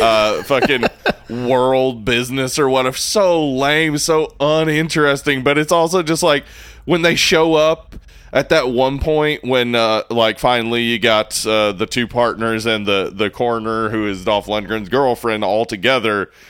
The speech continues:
and those two guys show up with their guns and they're, like, shooting at them, and they're so, like, over the top villainous. It's awesome.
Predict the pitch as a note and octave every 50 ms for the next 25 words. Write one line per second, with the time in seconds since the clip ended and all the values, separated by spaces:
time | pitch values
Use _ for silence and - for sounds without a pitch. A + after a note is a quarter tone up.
0 | - _ - A2+ C3 C#3+ C#3+ C#3+ - - E3+ D3+ D3 D3 C#3+ C#3 - - - C3+
1 | B2+ C3 C3 B2+ - D3+ C#3 B2 G2 B2+ B2+ A#2 G2 A#2 A#2+ B2+ B2 A#2 B2 B2+
2 | B2 B2 A#2+ A#2 A2+ - - - - C3+ C3 B2 B2+ B2 B2+ B2 A#2+ A#2 - C3
3 | B2 B2 A#2+ B2 B2+ C#3 C#3 C#3 D3+ D3+ - - - - - C3+ C#3 C#3 C#3+ D3
4 | C#3+ B2 A#2 A2+ - - B2 C3 C3+ C3 A#2 C#3 B2+ C3 B2 - - A#2 A#2 A2+
5 | A2 - A#2+ G#2 A2+ A2 G#2+ G#2 A#2 A#2+ B2+ B2+ C3 B2+ - - - - - -
6 | - - - - - - - - - G#3+ G#3+ F#3 - F3 C#3+ B2+ A#2+ A2 - G2
7 | D#2+ E2